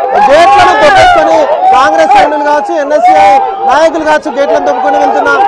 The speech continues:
పరిస్థితి అయితే కనిపిస్తుంది. ముఖ్యంగా మనం ప్రస్తుతం చూసుకోవచ్చు, ఇక్కడ ఉద్రిక్త పరిస్థితులు అయితే కొనసాగుతున్న పరిస్థితి అయితే కనిపిస్తుంది. రేవంత్ రెడ్డి అరెస్టుతో వివిధ ఏరియాల నుంచి కాంగ్రెస్ శ్రేణులు, ఎన్ఎస్సీఐ నాయకులు అయితే భారీ సంఖ్యలో తరలి వస్తున్నారు. అయితే పో-, వెంటనే విడుదల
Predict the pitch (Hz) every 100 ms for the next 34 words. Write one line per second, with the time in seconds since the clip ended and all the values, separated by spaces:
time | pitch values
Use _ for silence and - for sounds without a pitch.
0 | 392 - - 277 330 302 294 285 285 -
1 | 403 381 370 349 330 285 277 269 269 262
2 | 330 330 - 302 - 320 302 269 719 -
3 | 392 277 269 359 339 320 302 349 740 294
4 | 285 302 285 392 427 - 254 285 294 294
5 | 285 285 277 302 285 277 277 277 285 285
6 | 311 302 294 294 294 294 277 294 311 320
7 | 320 320 269 - - - 269 302 302 294
8 | 240 202 - 311 311 226 285 339 349 339
9 | 330 311 302 277 285 311 302 294 294 294
10 | 277 285 285 302 285 277 285 285 277 294
11 | 285 254 269 - 277 285 277 269 277 277
12 | 285 277 269 302 294 247 262 277 233 247
13 | 262 320 294 294 302